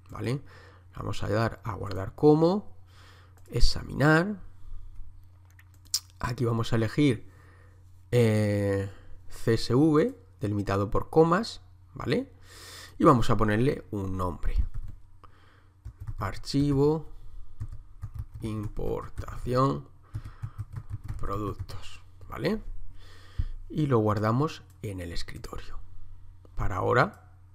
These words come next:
importarlo a PrestaShop. ¿De acuerdo? Ahora vamos a proceder a crear la carpeta con la, en la que vamos a añadir las tres imágenes y la vamos a subir al hosting,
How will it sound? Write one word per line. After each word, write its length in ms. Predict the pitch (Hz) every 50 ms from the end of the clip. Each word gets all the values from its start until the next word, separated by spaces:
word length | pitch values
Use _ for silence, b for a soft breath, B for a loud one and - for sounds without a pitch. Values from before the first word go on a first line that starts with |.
| - -
importarlo 800 | - 131 135 131 117 101 - - 104 101 104 117 135 156 180 - -
a 400 | - 110 - 185 190 - - -
PrestaShop. 520 | - - - - - - - - - - - - - - - - - - - - - - - - - - - - - - - -
¿De 60 | -
acuerdo? 520 | - - - 117 123 160 226 262 - - - - - - - - - - - - - - - - - - - - - - - - - - - - - - - - - - - - - - - - - - - - - - - - -
Ahora 380 | - 131 131 139 139 143 147 151
vamos 360 | 143 131 131 127 123 - 135
a 80 | 131
proceder 600 | 123 - 135 - - 135 143 156 170 175 175 - - -
a 220 | 135 143 139 -
crear 420 | - - 101 101 110 123 127 127 - 110
la 180 | 104 98 92
carpeta 680 | - - - - - - 147 147 139 - 135 139 170 B B B B B B B B B B - -
con 280 | - 113 107 104 101
la, 300 | 101 98 101 101 98 98
en 300 | - - - 92 107 104
la 100 | 98 95
que 80 | 95 101
vamos 240 | 110 110 110 - 120
a 20 |
añadir 280 | 110 107 117 143 147 117
las 160 | 92 - -
tres 220 | - 104 - -
imágenes 580 | 123 110 135 147 - - 151 156 170 185 - - -
y 80 | 131
la 80 | 127 120
vamos 260 | 117 113 117 - -
a 60 | 117
subir 400 | - - 120 117 131 147 147 - -
al 220 | 110 110 123 135
hosting, 540 | 131 - - - - - - - - -